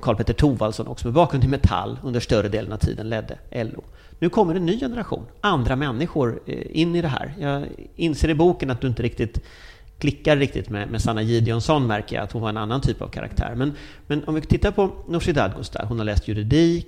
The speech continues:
hon är en helt annan typ av, av ledare än du. Magdalena Andersson, som ser ut att bli ledare för Socialdemokraterna, är också en helt annan typ. Har haft mycket bättre relation med Vänsterpartiet historiskt. Eh, vad ser du framåt?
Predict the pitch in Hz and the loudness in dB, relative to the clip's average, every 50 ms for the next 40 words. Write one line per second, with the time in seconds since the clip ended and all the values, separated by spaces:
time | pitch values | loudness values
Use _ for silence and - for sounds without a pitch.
0 | - - - 139 151 160 147 180 233 254 214 - 143 104 95 98 - - - - | -10 -4 -2 -2 -2 0 -2 -2 -2 -2 0 0 -2 -2 -2 -2 -4 -6 -6 -6
1 | - - - 107 113 120 - - 117 107 110 120 101 87 85 101 104 101 - - | -8 -8 -8 -8 -8 -10 -10 -6 -4 -2 0 0 0 -2 -4 -6 -6 -8 -8 -8
2 | 120 - - - - - - - 127 127 123 117 127 123 135 165 156 135 117 113 | -10 -12 -16 -20 -20 -20 -10 0 0 2 4 4 2 2 4 4 4 4 4 2
3 | 117 - 160 170 165 - 165 147 - 151 151 160 160 160 - 151 160 156 151 135 | 2 2 2 0 0 -2 -4 -2 2 2 2 2 2 0 -2 -2 0 0 2 0
4 | 143 139 135 - 139 143 143 - 151 143 139 127 127 135 - - 139 131 - 139 | 0 -2 -4 -4 -6 -6 -4 -2 0 0 0 0 -2 -4 -2 -2 -2 -2 0 0
5 | 151 - 220 208 160 175 139 117 104 - - 120 104 92 98 - - - - - | 0 0 0 0 2 2 4 2 2 2 -2 -2 -2 -4 -4 -6 -6 -8 -8 -10
6 | - - - - - - - 127 107 - 139 131 - - - 135 117 - 123 117 | -12 -12 -14 -16 -12 -2 0 0 0 2 0 0 2 2 4 4 4 4 4 2
7 | 110 107 - - 107 104 101 98 95 92 113 113 - - - 113 104 - - 98 | 0 0 0 0 0 0 0 -2 -2 -4 -4 -4 -6 -6 -6 -6 -4 -4 -4 -2
8 | - 123 - - - - - - - - - - - - - - - - - - | -4 -4 -4 -6 -6 -6 -8 -10 -10 -12 -16 -16 -18 -18 -20 -20 -20 -20 -10 -4
9 | 123 123 117 113 110 - - - - - - - 175 196 190 - - 208 208 202 | 0 2 2 2 0 -2 -6 -14 -18 -14 -4 0 0 2 4 4 2 4 4 2
10 | 190 185 196 - - - 208 262 285 247 151 107 - - - - - - | 2 2 0 -2 0 -2 -2 -2 -2 -4 -4 -6 -6 -8 -8 -2 -4 -4